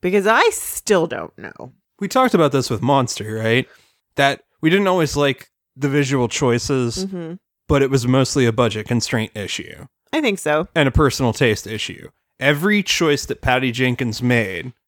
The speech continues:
Speaker 2: was specific and pointed towards the story she was telling.
Speaker 1: Yeah.
Speaker 2: Where are those decisions here? They happen in tiny bursts, like that scene with Jules,
Speaker 1: Mm-hmm.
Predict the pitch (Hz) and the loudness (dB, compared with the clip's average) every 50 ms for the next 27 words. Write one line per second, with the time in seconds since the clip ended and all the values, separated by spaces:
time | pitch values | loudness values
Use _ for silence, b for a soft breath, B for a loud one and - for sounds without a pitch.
0 | _ - 151 160 151 - - - - - 156 139 - - - - 220 220 - - | _ 0 0 2 2 0 -2 -4 -2 0 0 0 0 -2 -2 0 0 0 0 0
1 | 127 110 - - _ _ - 143 135 123 - - - 165 180 185 180 - - 127 | -2 -2 -4 -6 _ _ -4 -2 -2 0 0 0 2 4 4 2 2 0 0 -2
2 | 117 110 107 104 - - 143 127 120 131 127 123 110 - - 127 113 - - 151 | -2 -2 -4 -8 -8 -6 -4 -2 0 0 0 0 -2 -4 -6 -4 -4 -2 0 2
3 | 135 143 143 147 147 151 160 156 - - - 151 127 120 120 120 123 120 - - | 4 4 4 4 2 0 -2 -4 -6 -4 0 2 2 2 2 2 0 -2 -2 0
4 | - 147 127 110 107 - - _ _ _ _ _ - 175 147 107 - _ _ _ | 0 0 0 -2 -6 -14 -20 _ _ _ _ _ -8 -8 -6 -8 -10 _ _ _
5 | _ _ - 127 123 175 240 269 285 277 254 233 233 226 185 - 185 170 - 247 | _ _ -8 -4 0 2 2 4 4 4 4 4 2 2 2 0 -2 -2 0 0
6 | 233 - - 117 90 80 - - 101 80 - - - - _ _ _ _ _ - | 0 0 -2 -4 -6 -6 -8 -8 -8 -8 -10 -14 -16 -20 _ _ _ _ _ 0
7 | 165 165 156 226 240 233 - 202 185 160 143 131 - _ _ _ _ - 165 156 | 0 0 2 0 0 0 2 0 0 0 -2 -4 -6 _ _ _ _ 0 2 2
8 | 139 127 - - - 160 156 139 117 101 104 170 254 - - 202 - - - - | 2 2 0 0 0 2 4 4 4 2 2 2 2 2 0 -2 -4 -6 -8 -8
9 | - - - _ _ _ _ _ - 113 117 123 123 - - 139 139 131 - - | -8 -8 -10 _ _ _ _ _ -8 -4 -2 -2 -2 0 0 0 0 0 0 -2
10 | - 143 135 127 127 131 127 - 131 110 113 113 107 110 147 196 - - - - | 0 2 4 4 4 4 2 2 0 0 2 2 2 2 2 0 -2 -4 -12 -16
11 | _ - 175 175 175 165 151 147 160 | _ -10 -10 -8 -8 -10 -12 -12 -14